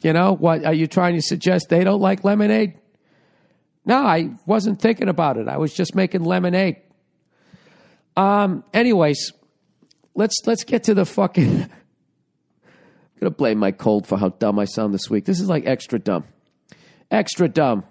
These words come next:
Man, you're out of your mind if you don't do that one. Well, I mean, you know, if you like to shop,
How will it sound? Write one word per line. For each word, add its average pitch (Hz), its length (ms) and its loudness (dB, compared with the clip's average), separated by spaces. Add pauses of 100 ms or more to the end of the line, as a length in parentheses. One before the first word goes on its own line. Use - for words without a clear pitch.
(1200)
Man, 151 180 0
you're 156 140 0
out 151 140 0
of 135 60 0
your 127 80 -2
mind 131 380 -6
if - 140 -16
you 123 40 -4
don't 120 160 -4
do 131 160 -2
that 120 200 -2
one. 104 180 -2
Well, 185 160 0
I 190 80 0
mean, 151 220 -2
you 175 100 -2
know, 139 120 2
if - 200 -12
you 175 100 0
like 156 260 0
to 123 80 -2
shop, 113 520 -4